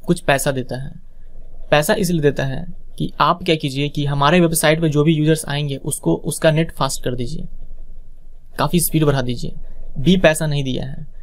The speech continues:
तो वोडाफोन कंपनी क्या करती है कि इससे पैसा लेकर के और इसके जो यूजर्स हैं जो इस पे जा रहे हैं, इस वेबसाइट पे, उसका नेट काफ़ी फास्ट कर देता है, लेकिन इसका स्लो कर देता है क्योंकि इसने पैसा नहीं दिया है।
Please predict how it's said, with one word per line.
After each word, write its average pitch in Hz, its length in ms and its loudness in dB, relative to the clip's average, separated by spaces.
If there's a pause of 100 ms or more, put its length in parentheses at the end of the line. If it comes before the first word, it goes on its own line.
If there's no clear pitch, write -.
(240)
तो 147 80 6
वोडाफोन 202 400 6
कंपनी 156 280 0
क्या 143 140 -2
करती 131 280 -4
है 160 200 -4 (400)
कि 165 160 -2 (800)
इससे 160 220 4
पैसा 170 300 4
लेकर 165 280 4
के 185 160 -2 (520)
और 143 220 4
इसके 185 300 4
जो 214 100 0
यूजर्स 175 400 6
हैं 147 160 0
जो 226 120 2
इस 175 140 0
पे 165 100 2
जा 147 160 4
रहे 147 120 0
हैं, 131 120 -6
इस 143 180 -4
वेबसाइट 143 420 0
पे, 131 160 -8 (300)
उसका 156 300 2
नेट 170 200 4
काफ़ी 156 240 -2
फास्ट 151 280 0
कर 160 120 2
देता 165 220 2
है, 165 180 2
लेकिन 135 220 -2
इसका - 220 -4
स्लो 139 220 0
कर 147 160 0
देता 151 220 0
है 147 120 -2
क्योंकि 135 240 -2
इसने 131 200 -4
पैसा 127 260 -2
नहीं 151 160 4
दिया 175 200 4
है। 165 160 -2